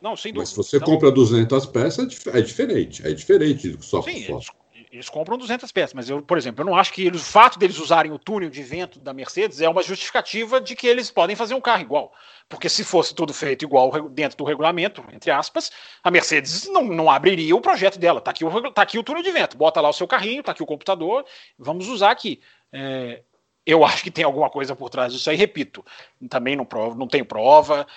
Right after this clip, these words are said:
Speaker 1: é, a gente fica aqui tentando ligar os pontinhos. Os pontinhos que eu ligo são muito assintosos.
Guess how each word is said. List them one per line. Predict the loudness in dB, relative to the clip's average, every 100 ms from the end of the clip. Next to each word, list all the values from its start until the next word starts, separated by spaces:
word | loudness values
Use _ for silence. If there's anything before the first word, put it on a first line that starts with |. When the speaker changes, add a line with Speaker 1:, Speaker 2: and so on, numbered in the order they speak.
| -14
Speaker 1:
é, | -10
a | -10
gente | -10 -12
fica | -10 -10
aqui | -12
tentando | -8 -6 -2 -2 -4 _ -8
ligar | -6 2 4
os | 4 2
pontinhos. | 0 0 -4 -10 -12
Os | -8
pontinhos | -4 -4 -6 -8
que | 0
eu | 2
ligo | 2 -4 0
são | 2 2
muito | 0 2 2
assintosos. | 2 0 4 6 4 -4 -14